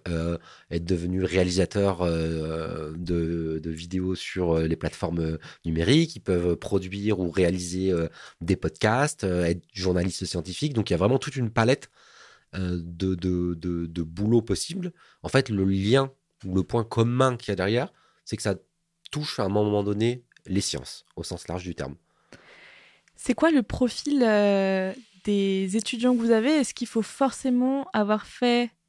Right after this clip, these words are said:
Speaker 2: une licence scientifique pour être un bon médiateur scientifique ?
Speaker 1: Alors, c'est pas le... il y a deux questions dans ta question. <laughs> Il y a deux, il y a deux questions dans, dans, dans ta question.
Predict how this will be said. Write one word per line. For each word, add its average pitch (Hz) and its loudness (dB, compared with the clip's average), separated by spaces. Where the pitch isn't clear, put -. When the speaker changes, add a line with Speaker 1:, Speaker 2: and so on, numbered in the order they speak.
Speaker 2:
une 208 10
licence 240 0
scientifique - -4
pour 214 2
être - -4
un 208 2
bon 208 2
médiateur 220 0
scientifique ? - -6
Speaker 1:
Alors, 92 -4
c'est - -14
pas 123 6
le... 110 -2
il 87 -4
y 85 2
a 78 2
deux 113 0
questions 113 -4
dans 76 -8
ta - -14
question. - -16
<laughs> - -6
Il 95 -6
y 87 0
a 80 0
deux, 95 -8
il - 0
y - 2
a 80 0
deux 98 -4
questions - -8
dans, 87 -4
dans, 82 -8
dans 82 -6
ta 90 -10
question. - -12